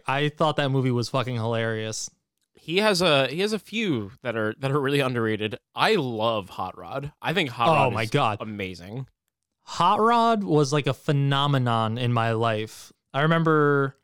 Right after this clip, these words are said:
Speaker 1: Pat went to Walmart and he f-, he had never seen the movie. He just saw the D V D. It was, like, five bucks and he bought it. And then we were all hanging out at his house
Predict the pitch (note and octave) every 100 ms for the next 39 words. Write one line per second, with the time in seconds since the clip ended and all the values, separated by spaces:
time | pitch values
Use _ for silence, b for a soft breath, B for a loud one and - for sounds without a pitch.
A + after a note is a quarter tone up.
0 | _ - E3+ F#3 F#3+ _ - C#3+ C#3+ D3+
1 | - D3 C#3 B2+ A#2+ A#2+ C#3 D3+ C#3 A2+
2 | A#2+ B2 B2+ B2+ - - A#2+ F3+ G3+ F#3+
3 | E3+ E3 - E3 E3 C#3+ B2 B2+ A#2 C3
4 | D3 - C#3 C#3 B2+ C3 B2 A#2+ A#2+ A#2
5 | A#2 A2+ - A#2 A#2 A2 A#2 A2+ - A#2+
6 | A#2 G#2+ A#2+ A#2 A2+ - _ - B2+ B2
7 | B2+ B2 B2 B2 B2 - C3 C3+ D#3 D3+
8 | C#3+ C3 C3+ C3+ C3 B2 B2+ B2 B2 A#2
9 | A#2 - -